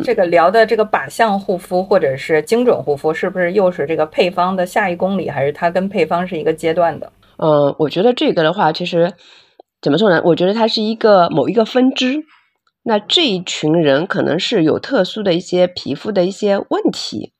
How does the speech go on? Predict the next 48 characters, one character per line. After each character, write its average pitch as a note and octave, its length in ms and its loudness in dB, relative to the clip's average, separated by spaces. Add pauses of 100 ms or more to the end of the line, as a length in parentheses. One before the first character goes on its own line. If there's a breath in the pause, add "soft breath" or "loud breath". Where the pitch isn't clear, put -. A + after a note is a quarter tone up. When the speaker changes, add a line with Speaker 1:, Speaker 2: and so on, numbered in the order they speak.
(200)
Speaker 2:
或 A#3 300 -2
者 G3 140 -4
是 D#3+ 200 -2
他 A#3+ 200 0
需 C#4 180 -4
要 G#3 120 2
有 B2+ 140 -2
精 G#3 320 -4
确 G3+ 200 -4
的 E3 100 -2
一 - 120 -2
个 D#3 180 -2
导 - 200 -4
向 - 480 -4
去 F3 140 -6
解 - 180 -8
决 B2 160 -4
什 - 160 -4
么 C3 80 -2
样 F3 160 2
子 - 100 -14
的 B2+ 100 -4
问 E3+ 200 -4
题。 - 380 -16 (380)
Speaker 1:
嗯， C#3+ 380 -8 (240)
OK。 C#3+ 500 -10 (320 soft breath)
然 F#3+ 120 2
后 B3+ 100 2
在 B3 240 2
精 C#4 300 -6
准 D#3+ 180 -2
护 F#3+ 320 -4
肤 G3+ 200 -6
的 G3 120 2
基 A3+ 200 -2
础 - 180 -2
上， D#3+ 260 -2
好 C#3 180 -6
像 F#3 220 -2
还 F3+ 140 -4
有 A#3+ 160 4
一 D3 140 -2
个 C#3+ 140 4
人 C3 260 -2
群 - 280 -8
是 C#3 200 -6
精 C#4+ 340 -2
简 G#3+ 260 -6